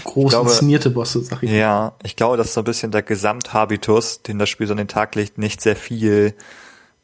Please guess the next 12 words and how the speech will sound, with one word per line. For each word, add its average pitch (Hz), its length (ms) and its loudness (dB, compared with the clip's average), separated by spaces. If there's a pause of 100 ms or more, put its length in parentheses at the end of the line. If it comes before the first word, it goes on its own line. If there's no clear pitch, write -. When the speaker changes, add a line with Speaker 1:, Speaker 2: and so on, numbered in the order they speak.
(180)
Speaker 2:
äh, 104 200 0
zu - 200 -2
erklären 110 500 2
sozusagen. 98 800 -4 (1000)
Speaker 1:
Mhm. 135 160 0
Speaker 2:
Also 104 220 2
auch 107 160 2
s-, - 180 -2 (480)
in 120 100 -6
der 110 100 4
Story 127 360 4
sozusagen 110 640 0